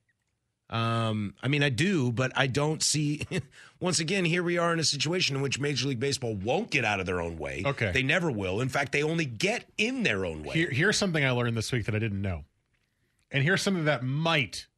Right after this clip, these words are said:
Speaker 2: change it. Might.
Speaker 1: Okay.
Speaker 2: Although we're a little bit too little too late at this point, I guess, except for A-Rod. Um, make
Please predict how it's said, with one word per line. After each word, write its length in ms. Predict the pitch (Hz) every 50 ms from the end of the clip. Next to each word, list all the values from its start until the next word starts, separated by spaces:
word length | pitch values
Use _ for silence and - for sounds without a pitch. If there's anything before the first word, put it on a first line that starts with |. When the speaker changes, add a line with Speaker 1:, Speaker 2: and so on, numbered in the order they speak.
| _ _ _ _ _ _ _
Speaker 2:
change 300 | - - - 110 98 80
it. 100 | 76 73 _ _ _ _ _ _ _ -
Might. 440 | 127 123 120 110 92 76 - - - -
Speaker 1:
Okay. 280 | 120 117 139 175 - - _ _ -
Speaker 2:
Although 160 | 107 98 101
we're 140 | 95 98 98
a 40 | 98
little 200 | 113 131 139 131
bit 240 | 139 139 - - _ _ _ _ -
too 120 | - 156 151
little 200 | 151 147 147 120
too 120 | - 156
late 160 | 160 156 139
at 100 | 117 92
this 140 | - 95 -
point, 300 | - - 95 92 92 101 _ _ _ _ _ _ _ -
I 40 | 95
guess, 160 | 95 95 -
except 240 | 104 - - 120 101
for 100 | 120 117
A-Rod. 320 | 120 120 98 85 78 80 90 - _ _ _ _ _ _ _ -
Um, 380 | 131 135 127 127 120 113 107 - - _ _ _ _ _ _ _ _ _ _ _ _ _ _ _ _ _ _ _ _ _ _ _ _ _ _ _ _ _ _ _ _ _ _ _ _ _ _ _ _ - - -
make 460 | 123 131 156 170 190 208 - -